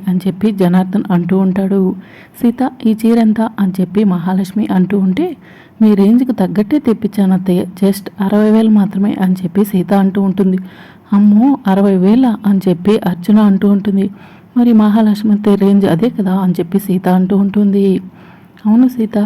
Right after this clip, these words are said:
లాస్ట్ టైమ్ నువ్వు తీసుకొచ్చిన చీర మా పిన్ని నచ్చలేదంది కదా?"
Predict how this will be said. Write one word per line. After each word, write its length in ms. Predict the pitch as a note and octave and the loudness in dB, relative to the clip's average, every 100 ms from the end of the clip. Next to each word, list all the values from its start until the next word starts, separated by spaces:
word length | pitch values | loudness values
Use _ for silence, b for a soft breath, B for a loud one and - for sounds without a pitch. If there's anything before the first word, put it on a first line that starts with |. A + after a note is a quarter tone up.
| G#3 B B - | -4 B B 0
లాస్ట్ 260 | G#3 A3 B3 | 0 0 0
టైమ్ 160 | A#3+ | 2
నువ్వు 200 | A3 G#3 G#3 | 2 2 0
తీసుకొచ్చిన 500 | A3 - A3+ G#3+ G3+ | -4 -2 -2 2 0
చీర 260 | G3+ G3 A3+ | 2 -2 0
మా 160 | G#3+ G3+ | 0 -2
పిన్ని 300 | F#3+ G#3 A3+ | 0 2 4
నచ్చలేదంది 640 | G3+ F3+ G#3+ A3 G#3 F#3+ F#3 | 4 0 0 0 0 -2 -2
కదా?" 240 | F#3 | -2